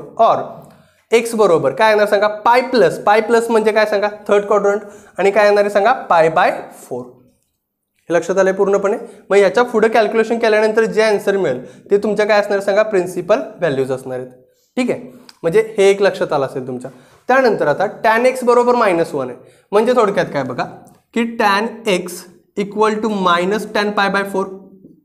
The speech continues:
बरोबर आहे. म्हणजे याचा अर्थ असा की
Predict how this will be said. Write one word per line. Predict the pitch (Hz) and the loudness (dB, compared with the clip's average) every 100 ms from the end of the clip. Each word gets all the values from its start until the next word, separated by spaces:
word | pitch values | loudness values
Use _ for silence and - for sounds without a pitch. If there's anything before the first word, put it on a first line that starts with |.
| _ _ _ _ _ _ _ _ _ _ _ _ | _ _ _ _ _ _ _ _ _ _ _ _
बरोबर | 160 185 214 | 0 2 2
आहे. | 226 - - _ - | 0 -10 -20 _ -4
म्हणजे | 190 | 0
याचा | 214 214 | 2 2
अर्थ | 220 170 | 0 2
असा | 147 131 147 | 0 0 -6
की | 180 240 | -2 -4